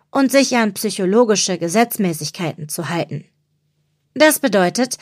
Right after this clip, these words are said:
verlassen Sie sich im Miteinander niemals auf das Tun des anderen. Gestalten Sie den Weg so,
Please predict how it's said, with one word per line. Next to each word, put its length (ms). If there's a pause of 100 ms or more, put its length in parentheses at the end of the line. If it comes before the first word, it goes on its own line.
(200)
verlassen 640
Sie 100
sich 280
im 120
Miteinander 640
niemals 560
auf 160
das 240
Tun 380
des 260
anderen. 560 (680)
Gestalten 580
Sie 140
den 240
Weg 200
so, 360